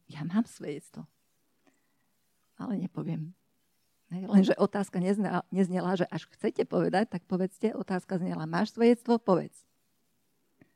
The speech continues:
„Nepoviem.“ A diabol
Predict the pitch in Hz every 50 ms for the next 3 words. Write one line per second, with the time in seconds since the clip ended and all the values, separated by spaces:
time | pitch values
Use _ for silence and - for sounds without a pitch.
0 | _ _ _ _ - 214 202 - - 156 123 113 143 - - _ _ _ _ _
1 | _ _ _ _ _ _ _ _ _ _ _ _ _ _ _ _ _ _ _ _
2 | _ _ _ _ _ _ _ _ _ _ - - 170 165 - 160 170 160 156 170
3 | 175 170 -